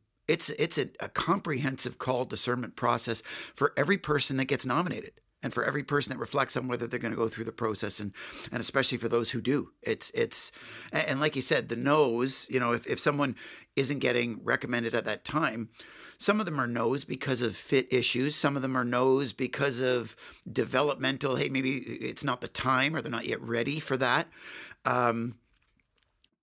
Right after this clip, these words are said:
but it, it, it almost always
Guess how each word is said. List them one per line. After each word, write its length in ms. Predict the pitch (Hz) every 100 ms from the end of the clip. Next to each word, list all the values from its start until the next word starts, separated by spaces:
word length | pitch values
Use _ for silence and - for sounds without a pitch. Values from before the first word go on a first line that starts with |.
| -
but 160 | 147
it, 120 | 147 -
it, 200 | 143 -
it 220 | 147 151 -
almost 560 | - 151 208 196 175 - -
always 800 | 143 156 156 104 98 113 131 -